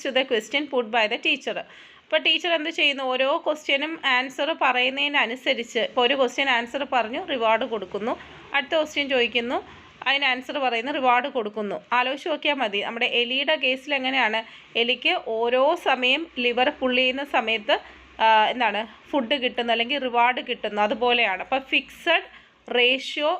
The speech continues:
റീഇൻഫോഴ്സ്മെന്റ് ഷെഡ്യൂൾ ആണ് ഓപ്ഷൻ സി. അടുത്ത ക്വസ്റ്റ്യൻ, ആർ ടി ആക്ട് ടു തൗസൻഡ് നയൻ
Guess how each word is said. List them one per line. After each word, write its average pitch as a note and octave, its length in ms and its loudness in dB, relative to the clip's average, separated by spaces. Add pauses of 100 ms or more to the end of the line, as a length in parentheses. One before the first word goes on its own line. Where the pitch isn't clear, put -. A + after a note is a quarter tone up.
(240)
റീഇൻഫോഴ്സ്മെന്റ് C4 800 0
ഷെഡ്യൂൾ A#3+ 340 -2 (100)
ആണ് G#3+ 160 -2 (200)
ഓപ്ഷൻ A3 320 -6 (120)
സി. A#3 140 -4 (1080)
അടുത്ത D#4 300 0
ക്വസ്റ്റ്യൻ, E4 340 0 (120)
ആർ C#4 100 2 (140)
ടി E4+ 60 6 (180)
ആക്ട് C4+ 260 -4 (140)
ടു D4 40 -2 (140)
തൗസൻഡ് D#4 400 4
നയൻ C4+ 180 4